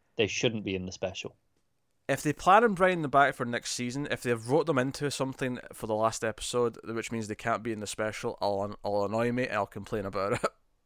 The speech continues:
Speaker 2: <laughs>
Speaker 1: Fair enough. We
Speaker 2: It's
Speaker 1: don't
Speaker 2: one thing when they're
Speaker 1: actually
Speaker 2: between
Speaker 1: know.
Speaker 2: companions, and I'll, I'll be like,
Speaker 1: Yeah.
Speaker 2: "Fair enough, whatever," but
Speaker 1: I was gonna say, we don't know for sure that they're in the next season.
Speaker 2: That's true. No, maybe, maybe they're not. Maybe, maybe they've got a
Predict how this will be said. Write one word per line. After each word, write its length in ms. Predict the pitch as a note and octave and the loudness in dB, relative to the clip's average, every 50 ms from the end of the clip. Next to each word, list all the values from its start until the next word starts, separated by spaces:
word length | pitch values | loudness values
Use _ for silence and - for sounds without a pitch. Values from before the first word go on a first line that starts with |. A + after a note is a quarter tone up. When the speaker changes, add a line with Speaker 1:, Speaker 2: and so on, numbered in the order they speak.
| _ _ | _ _
Speaker 2:
<laughs> 460 | _ _ - _ _ - - _ _ | _ _ -20 _ _ -20 -20 _ _
Speaker 1:
Fair 180 | - D3+ D3 | 6 6 8
enough. 220 | C#3 B2+ C3+ C3+ _ _ _ _ - - - - | 8 6 2 0 _ _ _ _ -20 -20 -4 6
We 60 | C#3+ | 6
Speaker 2:
It's 80 | D3+ D3 | 8 10
Speaker 1:
don't 80 | F3 | 10
Speaker 2:
one 120 | G#3+ B3 A#3+ | 10 10 8
thing 200 | - A#3 A3+ G#3+ | 8 6 6 8
when 80 | G3+ F#3 | 6 4
they're 80 | D#3+ | 4
Speaker 1:
actually 80 | D3 C#3 C#3+ | 4 2 2
Speaker 2:
between 220 | - - E3+ F3+ G3 | 2 2 0 2 4
Speaker 1:
know. 180 | B2 B2 A#2+ | 6 6 6
Speaker 2:
companions, 680 | A#2+ A#2+ B2 A2+ A2 G#2+ G#2+ G#2+ A#2 A#2+ - - - - - _ | 6 6 4 4 2 -2 -4 -4 -4 -2 -4 -4 -4 -6 -12 _
and 160 | - - A#2 | -2 2 4
I'll, 100 | A#2+ B2 | 4 6
I'll 140 | B2 A#2+ B2 | 6 6 4
be 80 | C3 B2+ | 6 6
like, 160 | A#2 A2 A2 | 4 4 4
Speaker 1:
Yeah. 120 | G#2 G2+ G2 F#2+ - | 2 -2 -6 -4 2
Speaker 2:
"Fair 140 | F#3 G3 D#3+ | 4 6 8
enough, 360 | C#3+ B2 G#2+ - - - - - | 8 8 6 4 -2 -14 -6 0
whatever," 360 | C3+ D3+ D3+ A#2+ A2+ G#2 A2 - | 4 4 4 4 2 -2 -4 -2
but 220 | - A2+ A2 - - _ - - - - - - - - - - - - | -2 0 0 0 -4 _ -20 -20 -16 -14 -12 -12 -12 -14 -14 -16 0 4
Speaker 1:
I 60 | E3+ | 4
was 100 | G3 F#3+ D#3 F3+ E3+ | 4 4 2 -6 -8
gonna 80 | - D3 | -10 -10
say, 80 | F3 | -4
we 140 | E3 E3 E3 | 0 2 2
don't 160 | E3+ F#3 E3 | 2 0 2
know 120 | E3+ E3+ E3 | 2 0 0
for 160 | - - B2+ | 0 -2 -6
sure 380 | - - D3+ D3 C#3 C3+ B2 | 0 2 4 6 8 6 6
that 100 | A2 G#2+ | 4 4
they're 160 | G#2 G2+ G2 G#2 | 2 0 2 2
in 220 | A#2+ A#2+ A2 G2+ | 2 2 2 0
the 80 | G2+ F#2 | 0 2
next 300 | G2 - - - - - | 0 0 -2 -4 -8 -6
season. 380 | - F#2+ F#2 G2 F#2+ F#2 G#2 - _ _ _ _ _ _ _ _ _ _ _ _ _ _ | -6 -6 -6 -8 -10 -12 -12 -14 _ _ _ _ _ _ _ _ _ _ _ _ _ _
Speaker 2:
That's 120 | - - - | -2 -2 2
true. 180 | - B3+ C4+ C4 - _ | 2 2 0 0 -4 _
No, 160 | - G#3+ A#3 A#3+ A#3 | 0 2 2 4 4
maybe, 160 | A3+ G#3 G#3 | 4 4 6
maybe 140 | F#3+ G#3 G3+ G#3 | 6 6 6 6
they're 100 | G#3 G#3 | 6 8
not. 220 | A3+ B3+ G#3+ - - | 8 8 8 6 6
Maybe, 160 | D3 D3 - | 0 -2 2
maybe 240 | C3 D3+ D3 D3+ C#3+ | 0 2 2 2 2
they've 220 | C#3+ D3 C3+ B2 | 0 0 0 2
got 240 | - C#3+ B2+ G2+ C3+ | 2 2 4 4 2
a 60 | C3 | 0